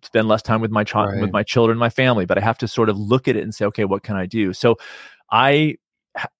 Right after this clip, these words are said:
Speaker 1: apply my own small steps approach to my life. I eat well most of the time. I dabble in some hormetic stress,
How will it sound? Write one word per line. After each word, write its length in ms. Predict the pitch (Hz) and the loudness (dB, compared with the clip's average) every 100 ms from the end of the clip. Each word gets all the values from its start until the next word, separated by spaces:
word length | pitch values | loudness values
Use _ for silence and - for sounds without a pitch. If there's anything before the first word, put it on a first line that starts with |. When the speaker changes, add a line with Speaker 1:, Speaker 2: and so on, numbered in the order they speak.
| _ | _
Speaker 1:
apply 320 | 120 - 110 | -4 2 2
my 140 | 123 117 | 4 2
own 120 | 117 | 0
small 220 | - 113 | 0 0
steps 200 | - 107 | 0 -4
approach 340 | 107 117 104 - | -2 -2 -2 -8
to 180 | - | -4
my 140 | 131 113 | 0 0
life. 360 | 95 104 - _ _ _ 104 | 0 -2 -4 _ _ _ -2
I 60 | |
eat 160 | 107 104 | -2 0
well 160 | 107 | -2
most 240 | 101 101 - | 0 -2 -4
of 80 | 101 | -6
the 60 | |
time. 320 | 98 98 123 - - - | -4 -4 -6 -12 -20 -6
I 100 | 107 | -4
dabble 460 | 98 110 123 151 120 | 0 2 4 2 0
in 140 | 120 | -2
some 200 | - 113 | -4 -4
hormetic 440 | 95 107 107 120 | -2 2 4 2
stress, 500 | - - 113 107 - | -2 0 2 2 -2